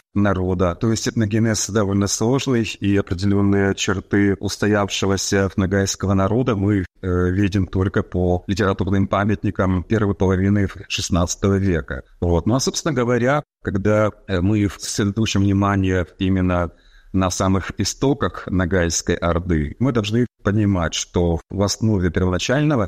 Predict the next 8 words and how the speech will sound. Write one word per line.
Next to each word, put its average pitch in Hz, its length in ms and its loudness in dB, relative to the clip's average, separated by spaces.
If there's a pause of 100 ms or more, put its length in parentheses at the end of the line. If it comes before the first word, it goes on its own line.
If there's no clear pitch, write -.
имени 80 500 0
Нагай, 80 580 0
нагайцы, 87 720 -2
Нагайлар, 85 680 0
было 151 220 2
племянное 117 520 0
название 104 800 -2
Мангы. 95 580 0